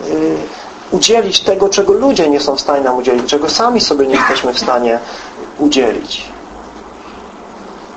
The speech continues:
Kiedy przychodzimy do Niego z naszymi prośbami i oczekujemy od Jego odpowiedzi, jest to też rodzaj uwielbienia naszego Boga.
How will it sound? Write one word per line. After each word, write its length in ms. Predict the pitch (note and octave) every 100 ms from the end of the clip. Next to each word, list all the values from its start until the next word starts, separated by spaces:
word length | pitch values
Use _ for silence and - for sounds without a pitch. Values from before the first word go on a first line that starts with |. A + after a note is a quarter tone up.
| - - - - - - - - - - - -
Kiedy 200 | D3+ D3
przychodzimy 540 | - D#3 D#3+ F#3+ G3
do 120 | E3
Niego 260 | E3 E3+ D#3+
z 60 |
naszymi 360 | D#3 D3 D#3+ D#3+
prośbami 580 | D#3 C#3+ - D3+ D#3 B2
i 60 |
oczekujemy 580 | A#2+ A#2 C3+ C#3+ D3 D3
od 60 | C3+
Jego 160 | B2+
odpowiedzi, 680 | B2+ - B2 C3+ C3 - - - - - - - - - C3+
jest 140 | C3+
to 80 | D3
też 240 | D3+ D3
rodzaj 440 | C#3+ C#3 C3+ C#3 C#3 -
uwielbienia 520 | C#3+ C3+ B2 C#3 C3
naszego 380 | A2 A2 A2+ A2+
Boga. 260 | - A2